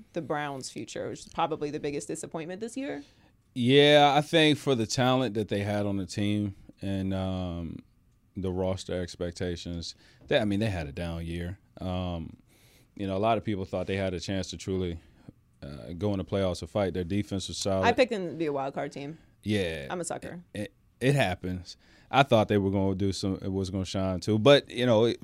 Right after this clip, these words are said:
Speaker 2: locker room issues, uh, you know, some concerns with, uh, leadership, you know, those, those things that you would think a-, as a, as a professional athlete, you just don't have to deal with.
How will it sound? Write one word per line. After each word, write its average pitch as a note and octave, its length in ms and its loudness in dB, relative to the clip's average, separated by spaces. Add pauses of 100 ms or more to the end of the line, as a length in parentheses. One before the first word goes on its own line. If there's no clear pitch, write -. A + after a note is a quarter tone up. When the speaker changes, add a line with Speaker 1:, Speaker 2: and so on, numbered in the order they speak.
Speaker 2:
locker A#2+ 340 6
room A#2+ 320 2 (140)
issues, A2+ 720 0
uh, G2 460 -4 (520)
you G2 140 -2
know, F#2+ 240 2
some G2+ 240 -2
concerns G#2 580 0
with, G2+ 320 -2
uh, G2 240 4
leadership, G2 680 0 (240)
you F#2+ 120 -4
know, F#2 160 -2
those, G2 420 0
those F#2+ 320 -2
things F#2 380 -4
that F2+ 240 -6
you F#2+ 140 -4
would F2 200 -8
think F#2 280 -6
a-, F2+ 320 -6
as F#2 180 -6
a, F2+ 120 -4
as F2 180 -6
a F2+ 60 -10
professional F#2+ 520 -4
athlete, F2+ 380 -4
you F#2+ 100 -4
just F#2 220 -6
don't F#2 180 -2
have F#2+ 180 -6
to D#2 80 -10
deal F2+ 300 -2
with. F#2 280 -2